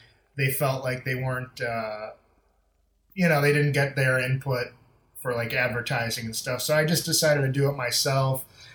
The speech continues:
I do Comedy Sports, which is improv out here, and they have a nice theater, uh, in North Hollywood. So I was able to rent that for really cheap. And, um,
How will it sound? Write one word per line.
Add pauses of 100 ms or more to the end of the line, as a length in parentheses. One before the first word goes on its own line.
(360)
I
do
Comedy
Sports,
which
is
improv
out
here,
and
they
have
a
nice
theater, (440)
uh,
in
North
Hollywood.
So
I
was
able
to
rent
that
for
really
cheap. (640)
And,
um,